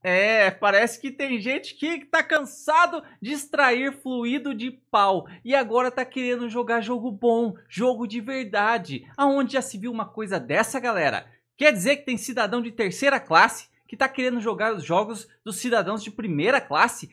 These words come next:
É isso mesmo, Matheus? É, galera. E essa escória não está medindo esforços para tentar transformar o seu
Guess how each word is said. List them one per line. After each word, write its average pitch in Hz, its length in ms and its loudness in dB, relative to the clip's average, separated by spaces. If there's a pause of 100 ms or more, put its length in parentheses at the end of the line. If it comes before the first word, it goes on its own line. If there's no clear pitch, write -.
(280)
É 302 160 8
isso 262 360 -2
mesmo, 226 360 0
Matheus? 147 420 -6 (340)
É, 170 280 0
galera. 127 500 0 (580)
E 202 240 0
essa 247 300 -2
escória 156 840 -2 (240)
não 226 300 2
está 226 360 0
medindo 208 520 -4
esforços 190 800 -2 (220)
para 165 220 0
tentar 170 480 0
transformar 185 640 -2
o 196 60 -4
seu 185 440 -4